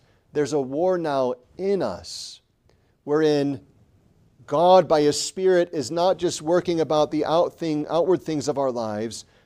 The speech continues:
but He's working about our thoughts and our desires, our affections and desires of mind and heart and so on.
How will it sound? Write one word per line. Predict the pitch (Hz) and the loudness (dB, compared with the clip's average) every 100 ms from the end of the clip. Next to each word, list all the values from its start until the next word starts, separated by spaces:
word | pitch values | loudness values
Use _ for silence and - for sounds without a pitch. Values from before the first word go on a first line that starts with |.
| - | -8
but | 165 | -4
He's | 143 | -2
working | 151 156 160 | 0 -2 -2
about | 139 135 | -2 0
our | 131 | 0
thoughts | 135 - 214 208 139 - | 0 -2 0 2 2 0
and | 135 | -6
our | 127 | -6
desires, | 120 123 165 180 196 139 107 | -4 -4 0 2 4 2 2
our | 120 | 0
affections | 123 - 190 185 - 151 113 | 0 0 -2 -2 -6 -10 -8
and | 123 | -8
desires | 120 117 131 160 175 151 123 - - _ | -6 -6 -2 0 0 0 -2 -6 -16 _
of | - 135 123 | -4 -2 -2
mind | 151 170 180 165 | 0 2 4 2
and | 135 120 | -2 -6
heart | - 175 165 135 | -2 0 2 0
and | 131 127 | -4 -6
so | - 160 | -4 -2
on. | 156 170 139 95 80 | 0 2 2 -2 -8